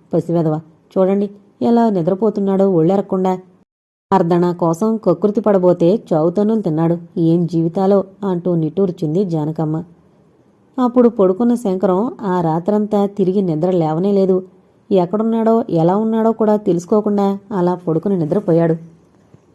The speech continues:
మరుసటి రోజు ఉదయం వరకు. రాత్రి తొమ్మిది గంటల సమయంలో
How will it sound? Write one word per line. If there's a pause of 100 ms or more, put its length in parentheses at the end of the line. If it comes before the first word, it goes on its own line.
మరుసటి
రోజు
ఉదయం
వరకు. (640)
రాత్రి
తొమ్మిది
గంటల
సమయంలో